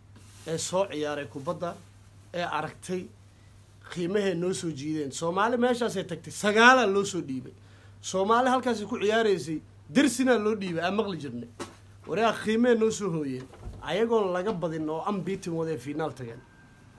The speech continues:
Wallaahi, haddaad tahay waay, haddaad tahay wadini dhaba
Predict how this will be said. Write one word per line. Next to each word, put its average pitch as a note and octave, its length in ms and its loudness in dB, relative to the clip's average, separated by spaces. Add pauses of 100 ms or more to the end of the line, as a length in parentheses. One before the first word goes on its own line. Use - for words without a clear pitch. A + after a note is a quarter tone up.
(840)
Wallaahi, F3 480 2
haddaad D#3+ 500 -2
tahay F3+ 280 4
waay, E3+ 280 0
haddaad F3 400 -4
tahay D#3 440 -6
wadini D#3 400 -2
dhaba F3 320 -2